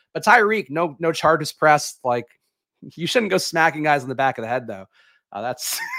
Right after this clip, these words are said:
<laughs> that's probably rule number one. All right, Mahomes goes at fifteen. So gonna be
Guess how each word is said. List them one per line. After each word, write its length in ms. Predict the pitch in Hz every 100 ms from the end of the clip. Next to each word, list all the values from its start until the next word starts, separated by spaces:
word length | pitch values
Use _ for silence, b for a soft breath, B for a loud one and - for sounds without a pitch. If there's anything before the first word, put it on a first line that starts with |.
| -
<laughs> 280 | - - 220
that's 260 | 214 -
probably 400 | - 170 170 156
rule 200 | 135 147
number 220 | 139 127
one. 280 | 113 123 104 - _ _ _ _ _ -
All 60 |
right, 100 | 175
Mahomes 440 | 165 151 208 285 208
goes 240 | 226 226
at 100 | 208
fifteen. 680 | - 214 202 175 170 175 180 _ _ _ _ _ _ _ _ _ _ _ _ _ _
So 220 | - 156
gonna 240 | 156 202
be 440 | 208 208 208 196